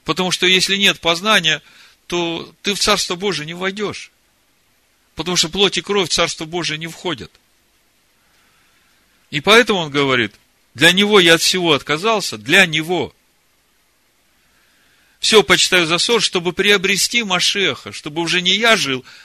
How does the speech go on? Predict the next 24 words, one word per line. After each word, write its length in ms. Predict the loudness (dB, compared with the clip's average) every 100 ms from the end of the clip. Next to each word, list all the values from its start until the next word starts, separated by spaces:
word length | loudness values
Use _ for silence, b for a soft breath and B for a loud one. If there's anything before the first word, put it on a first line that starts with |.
| B
а 120 | -2
Машех 600 | 2 4 4 2 -2 -4
во 80 | -12
мне». 180 | -14 -20 _ _ _ b b b
А 140 | 4
он 200 | 6 4
источник 580 | 2 2 2 0 -2 -2
живой 400 | -2 0 -2 -2
Торы. 480 | 0 0 0 -2 -10 _ _ _ _ _ _ _
Из 200 | -6 -4
него 300 | -4 0 0
течёт 420 | 0 -2 -2 -2 -6
Тора. 400 | -6 -4 -6 -14 _ _ _ _ _ _ _ _ _ _
В 80 | -8
его 400 | 0 0 2 2
сердце 460 | 4 4 2 0 -2
закон 440 | -2 0 -2 -2
Бога. 340 | -4 -4 -4 -16 _ _ _ _ -6
И 60 |
когда 320 | 0 2 4
он 280 | 4 2 0
в 120 | 0
моём 380 | 2 2 2 0
сердце, 500 | 0 0 0 -2 -12